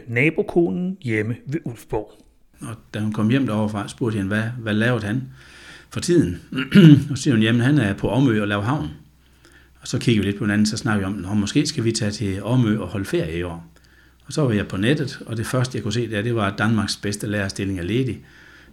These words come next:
Speaker 2: Øh, lærerpar søges til Omø. Og det snakkede vi så lidt om og grinede lidt af. Og så, da der var gået en uges tid,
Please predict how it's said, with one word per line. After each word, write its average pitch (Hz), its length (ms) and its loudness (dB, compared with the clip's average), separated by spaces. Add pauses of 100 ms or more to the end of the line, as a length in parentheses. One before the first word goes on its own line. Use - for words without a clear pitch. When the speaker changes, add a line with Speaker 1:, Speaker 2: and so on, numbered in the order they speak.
Speaker 2:
Øh, 95 180 -4
lærerpar 107 420 -2
søges 95 340 -4
til - 140 -6
Omø. 85 300 -6 (1080)
Og 104 140 -6
det 135 200 4
snakkede 104 320 2
vi 90 60 -4
så 92 140 -4
lidt 92 140 -4
om 95 160 -4
og 95 60 -8
grinede 95 240 -2
lidt 98 120 -10
af. 101 240 -14
Og 98 80 -10
så, 113 220 -2 (540)
da 107 60 0
der 107 60 4
var 110 60 4
gået 131 200 8
en 123 60 8
uges 113 140 4
tid, - 300 2